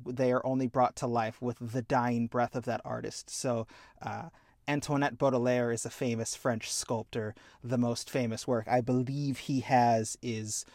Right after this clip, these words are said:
Heracles the Archer. You can all look that up and Google it. And if you already knew about that, you're mad at me 'cause I mispronounced the name,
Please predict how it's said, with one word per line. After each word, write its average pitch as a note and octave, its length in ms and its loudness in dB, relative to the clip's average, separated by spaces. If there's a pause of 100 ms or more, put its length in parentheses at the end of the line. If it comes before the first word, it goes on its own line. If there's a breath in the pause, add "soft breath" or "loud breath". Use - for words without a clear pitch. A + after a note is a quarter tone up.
(260 loud breath)
Heracles C3+ 680 2
the B2+ 240 -2
Archer. B2 520 2
You A2+ 100 -8
can B2 100 0
all A2+ 160 2
look A2 200 -6
that A#2 120 0
up A2+ 120 0
and A#2 100 -2
Google A#2 300 0
it. A#2 120 -2
And A#2 240 -2
if A#2+ 240 -4
you B2+ 140 2
already C#3 300 6
knew D3 160 4
about E3 340 8
that, E3+ 300 6 (240 loud breath)
you're C3 100 0
mad C#3+ 280 6
at - 120 -4
me E3 180 -2
'cause D#3 200 2
I D3+ 40 4
mispronounced D#3+ 800 -2
the D#3+ 80 0
name, F#3 380 2